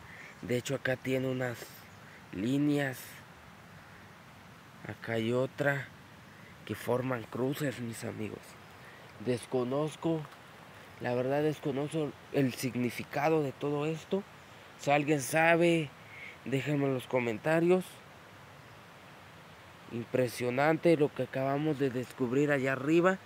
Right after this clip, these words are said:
Y también esta cruz que está bastante grande. Me imagino que sea una cruz. Acá hay otra, mis amigos. Acá hay otra. Chequen. Y esta ya está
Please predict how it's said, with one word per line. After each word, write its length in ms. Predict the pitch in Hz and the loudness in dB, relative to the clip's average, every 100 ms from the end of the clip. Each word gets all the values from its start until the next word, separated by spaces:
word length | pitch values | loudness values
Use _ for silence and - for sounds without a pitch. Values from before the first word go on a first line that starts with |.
| - - - | -14 -14 -8
Y 80 | |
también 460 | 113 135 120 127 139 | -4 -2 0 2 2
esta 260 | 139 - 127 | 0 -2 -4
cruz 340 | - 131 139 | -2 -2 -2
que 80 | - | -6
está 200 | - 131 | -2 0
bastante 520 | 135 - 135 131 135 | 0 0 -4 0 0
grande. 520 | 117 127 143 147 156 - - - - | 2 2 2 4 0 -2 -20 -14 -2
Me 80 | |
imagino 460 | 127 131 127 170 175 | 2 2 6 6 6
que 120 | - | 4
sea 180 | 151 165 | 2 4
una 200 | 165 160 | 6 4
cruz. 380 | - 160 190 202 - - - - - - - - - - | 6 10 10 8 -2 -20 -20 -20 -20 -20 -20 -20 -20 -8
Acá 280 | 131 139 143 | -2 -2 2
hay 120 | 135 | 0
otra, 480 | 131 131 - 131 139 | 2 -2 -4 -4 -2
mis 200 | 135 131 | -4 -6
amigos. 380 | 131 120 110 92 - - - - - - - - - - | -4 -4 -4 -6 -10 -20 -20 -20 -20 -20 -20 -20 -20 -16
Acá 320 | 107 107 - 127 | -12 -10 -2 -2
hay 160 | 120 | 0
otra. 400 | 127 131 - 117 - - - - - - | -4 -6 -6 -8 -8 -16 -18 -20 -20 -14
Chequen. 420 | - 123 - 107 101 - - - - - - - - - - - - - - - - - - - - - - - - - - | -8 -8 -8 -10 -10 -14 -20 -20 -20 -20 -20 -20 -20 -20 -20 -20 -20 -20 -20 -20 -20 -20 -20 -20 -20 -20 -20 -20 -20 -14 -6
Y 160 | 107 | -4
esta 220 | 113 - | -4 -2
ya 120 | 123 131 | 0 0
está 560 | - - - - 123 | -4 -20 -12 -2 -2